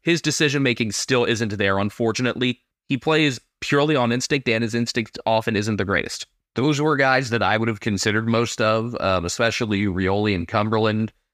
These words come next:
Speaker 2: I would like to see Hugo Ralphsmith play more, but I think my disappointment out of this team, I'm gonna go with Tyler Sonzi,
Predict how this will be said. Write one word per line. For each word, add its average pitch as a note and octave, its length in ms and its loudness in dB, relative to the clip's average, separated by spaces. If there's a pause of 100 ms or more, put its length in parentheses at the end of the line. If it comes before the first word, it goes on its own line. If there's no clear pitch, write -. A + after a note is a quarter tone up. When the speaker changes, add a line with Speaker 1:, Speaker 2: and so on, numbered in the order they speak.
(180)
Speaker 2:
I A#3 80 4
would B3+ 100 2
like G#3 180 2
to C#3+ 80 -4
see C3+ 200 0
Hugo A#2 340 2
Ralphsmith F#2+ 640 0
play G#2 360 0
more, C#3+ 400 0 (260)
but A#2 200 4
I A2+ 80 2
think D#3 360 -2 (300)
my A2+ 480 2 (400)
disappointment A2 640 0
out A2 160 2
of G#2+ 80 -2
this G#2+ 200 -2
team, A2+ 460 0 (560)
I'm D3 80 0
gonna F#3+ 80 2
go E3 120 2
with A2+ 100 -2
Tyler A2 340 2
Sonzi, A#2 680 0